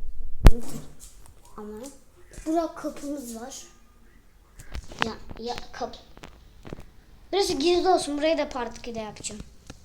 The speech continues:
Böyle bir ev. Bir de şöyle bir yer var. Babam, babam vardı.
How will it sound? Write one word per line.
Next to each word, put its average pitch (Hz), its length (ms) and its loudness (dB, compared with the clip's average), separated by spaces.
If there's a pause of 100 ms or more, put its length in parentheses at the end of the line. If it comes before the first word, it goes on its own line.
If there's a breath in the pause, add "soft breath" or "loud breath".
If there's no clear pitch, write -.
(360)
Böyle 269 360 -6
bir 233 480 -14
ev. 220 100 -16 (3250)
Bir 247 120 -10
de 302 120 -6
şöyle 269 540 -8
bir 254 60 -14
yer 247 280 -10
var. 202 420 -18 (1600)
Babam, 208 260 -18 (580)
babam 208 300 -12
vardı. 208 380 -16